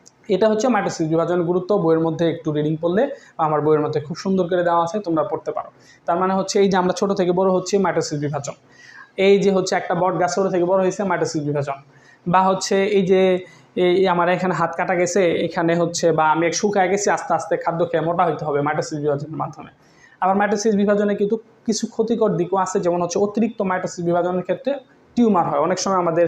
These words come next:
শরীরের একটা অংশ ফুলে যায়, টিউমার হয়, মাথার মধ্যে কোনো জায়গায় ফুলে যায়, পিঠের মধ্যে ফুলে যায়, এটা হচ্ছে টিউমার। মানে এখানে মাইটোসিস বিভাজন অতিরিক্ত হয়ে যায়, যার কারণে ওখানে মাংসপেশি বেড়ে যায়। তো এটা আবার অনেক ক্ষেত্রে টিউমার,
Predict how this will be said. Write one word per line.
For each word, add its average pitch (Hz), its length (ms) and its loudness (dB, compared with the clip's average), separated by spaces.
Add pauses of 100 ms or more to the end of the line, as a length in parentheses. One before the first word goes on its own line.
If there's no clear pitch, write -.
শরীরের 170 360 2 (100)
একটা - 200 -4
অংশ 151 120 -6 (120)
ফুলে 214 300 4
যায়, 139 140 -2 (380)
টিউমার 196 340 4
হয়, 143 180 0
মাথার 165 280 0
মধ্যে 156 240 2
কোনো 156 160 0
জায়গায় 147 240 0
ফুলে 160 280 2
যায়, 135 140 -2 (320)
পিঠের 208 300 -2
মধ্যে 165 240 0
ফুলে 170 220 2
যায়, 147 120 2
এটা 143 140 -2
হচ্ছে 156 240 -6
টিউমার। 160 380 0
মানে 160 180 0
এখানে 185 240 -4
মাইটোসিস 190 400 -2
বিভাজন 185 240 0 (120)
অতিরিক্ত 285 440 0
হয়ে 160 280 2
যায়, 247 140 2 (380)
যার 160 140 0
কারণে 190 180 0
ওখানে 180 200 2
মাংসপেশি 160 440 -2 (100)
বেড়ে 180 260 4
যায়। 139 140 -6 (300)
তো - 40 -2 (100)
এটা 175 160 0
আবার 202 200 2
অনেক 185 200 0
ক্ষেত্রে 190 260 0 (180)
টিউমার, 180 360 2